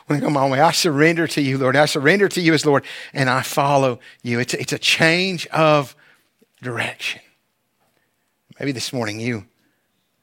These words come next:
recognize that God is speaking to you, and you look to the cross, and you would say, "You know what? When Jesus died on that cross, it counted for me. I didn't deserve it."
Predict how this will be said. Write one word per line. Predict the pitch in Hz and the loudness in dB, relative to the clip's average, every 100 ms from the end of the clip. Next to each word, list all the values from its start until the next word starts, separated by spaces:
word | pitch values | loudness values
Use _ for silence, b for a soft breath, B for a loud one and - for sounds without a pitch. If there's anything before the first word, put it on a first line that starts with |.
| _ | _
recognize | - 120 - 107 117 90 | -2 -2 -2 -8 -8 -8
that | - - | -12 -8
God | 120 107 - | -4 -4 -4
is | - - | -10 -10
speaking | - - 117 - 98 | -10 -8 -8 -8 -12
to | - | -12
you, | - 104 98 | -12 -12 -14
and | 101 107 110 | -12 -10 -6
you | 123 117 - b b b | -6 -6 -10 b b b
look | - 139 180 | 0 2 2
to | - | -2
the | 104 | -8
cross, | - 170 147 110 - | -2 2 4 2 -4
and | 151 | -12
you | 156 | -12
would | 117 | -10
say, | - 127 | -8 -6
"You | |
know | 127 | -6
what? | 139 131 | -4 -4
When | 123 113 | -4 -8
Jesus | 107 139 117 - - | -6 -8 -8 -10 -6
died | 123 123 | -6 -6
on | 110 107 | -8 -10
that | - | -12
cross, | - 139 - - - - _ _ _ _ _ _ _ _ _ _ _ _ _ _ _ | -8 -6 -6 -8 -20 -20 _ _ _ _ _ _ _ _ _ _ _ _ _ _ _
it | |
counted | - - 151 101 | -14 -8 -8 -8
for | - | -14
me. | 95 113 110 98 _ _ _ _ _ _ _ _ _ _ _ _ _ _ _ _ _ _ _ _ | -12 -8 -10 -12 _ _ _ _ _ _ _ _ _ _ _ _ _ _ _ _ _ _ _ _
I | - | -8
didn't | 135 | -6
deserve | 107 131 131 147 | -6 -4 -4 -4
it." | 151 | -6